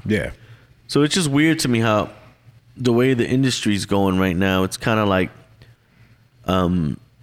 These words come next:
Speaker 2: you know, um, you can't really get everything you really need out of one camera. You know
Speaker 1: I
Speaker 2: what
Speaker 1: mean,
Speaker 2: I'm
Speaker 1: that's
Speaker 2: saying?
Speaker 1: always gonna be, it, that's always gonna be a problem. You're always gonna find something that your camera can't do that you,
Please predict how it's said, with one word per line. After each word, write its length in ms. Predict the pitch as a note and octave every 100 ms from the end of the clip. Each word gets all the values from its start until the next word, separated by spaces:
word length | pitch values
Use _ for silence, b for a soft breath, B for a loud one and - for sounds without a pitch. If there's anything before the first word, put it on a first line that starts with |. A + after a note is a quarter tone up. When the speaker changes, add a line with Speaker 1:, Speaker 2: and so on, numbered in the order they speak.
| -
Speaker 2:
you 100 | A#2+
know, 280 | F#2+ E2+ F2+ - - -
um, 640 | F2+ F2 E2 E2 D#2+ D2 - - _ _ _ _
you 120 | - G#2
can't 320 | - C3 F#2+
really 200 | A2 G2+
get 240 | G#2 F#2+
everything 520 | - G2 G2 G2 F#2
you 120 | F#2 F#2
really 260 | F#2 F2+
need 240 | F2+ F#2+ E2
out 140 | D2+
of 260 | D2 - -
one 420 | E2 E2+ E2+ D#2+
camera. 560 | E2 - F2 D2+ A1 B1 - _ _ _ - _
You 80 | -
know 60 | F#3
Speaker 1:
I 40 |
Speaker 2:
what 80 | F#3
Speaker 1:
mean, 100 | G3+
Speaker 2:
I'm 40 | G3
Speaker 1:
that's 180 | F#3+
Speaker 2:
saying? 80 | G3
Speaker 1:
always 180 | F#3 E3
gonna 180 | D3+ C3
be, 100 | A#2
it, 280 | - C3 -
that's 240 | C#3 -
always 300 | - C#3 A#2+
gonna 140 | A2 F#2
be 100 | F#2
a 60 |
problem. 400 | E2+ C#2+ A1+ C#2+ - - -
You're 160 | C#3+ C#3+
always 220 | D#3+ G3+
gonna 140 | G3+ F3+
find 340 | - F3 D#3
something 420 | D#3+ D3+ D3+ C3+
that 160 | B2+ F#2
your 120 | A2
camera 360 | - C3 B2 A2
can't 340 | - C3+ G#2+
do 220 | B2+ B2+
that 160 | A#2 D2+
you, 220 | F2 B2